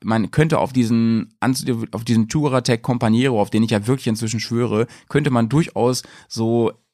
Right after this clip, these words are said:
elf bis vierzehn Mal weniger Touratec <laughs> schreiben.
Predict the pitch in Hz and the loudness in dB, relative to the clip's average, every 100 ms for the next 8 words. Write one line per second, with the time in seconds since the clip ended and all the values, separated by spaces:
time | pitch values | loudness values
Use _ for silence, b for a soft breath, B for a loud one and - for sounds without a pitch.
0 | _ 123 160 139 - 143 135 123 107 127 | _ 2 2 0 -2 -2 2 2 4 4
1 | 123 110 127 110 101 - 104 - - 120 | 2 0 -2 -2 -2 -6 -4 -4 -2 -4
2 | - | 0